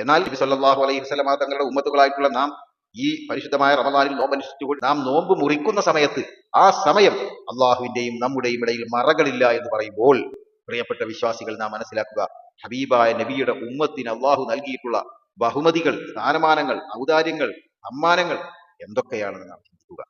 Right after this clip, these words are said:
അതുകൊണ്ട് ഇതിൽ നിന്നുള്ള ഗുണപാഠം, നാം ഇത്രയും വലിയ അനുഗ്രഹീതമായിട്ടുള്ള ഈ അള്ളാഹുവിന്റെ സമ്മാനത്തെ നാം ഉപയോഗപ്പെടുത്തുക എന്ന് മാത്രം. അള്ളാഹു നമ്മുടെ വ്രതങ്ങൾ, നമ്മുടെ വ്രതാനുഷ്ഠാനങ്ങൾ സ്വീകരിക്കുമാറാവട്ടെ.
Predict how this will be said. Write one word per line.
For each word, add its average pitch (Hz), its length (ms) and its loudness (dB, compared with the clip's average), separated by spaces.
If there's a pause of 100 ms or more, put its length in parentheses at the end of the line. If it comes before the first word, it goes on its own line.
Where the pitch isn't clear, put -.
(260)
അതുകൊണ്ട് 135 340 -2 (380)
ഇതിൽ 139 160 -4
നിന്നുള്ള 110 280 -6
ഗുണപാഠം, 151 500 4 (360)
നാം 160 300 -6
ഇത്രയും 131 400 -2
വലിയ 120 280 0 (160)
അനുഗ്രഹീതമായിട്ടുള്ള 120 920 -2
ഈ 110 180 -10
അള്ളാഹുവിന്റെ 120 800 0
സമ്മാനത്തെ 120 600 0 (320)
നാം 107 240 -6
ഉപയോഗപ്പെടുത്തുക 117 840 2 (280)
എന്ന് 104 180 -10
മാത്രം. 101 360 -6
അള്ളാഹു 107 460 -8
നമ്മുടെ 120 240 0
വ്രതങ്ങൾ, 131 420 0
നമ്മുടെ - 460 -6
വ്രതാനുഷ്ഠാനങ്ങൾ 131 720 0
സ്വീകരിക്കുമാറാവട്ടെ. 95 840 -8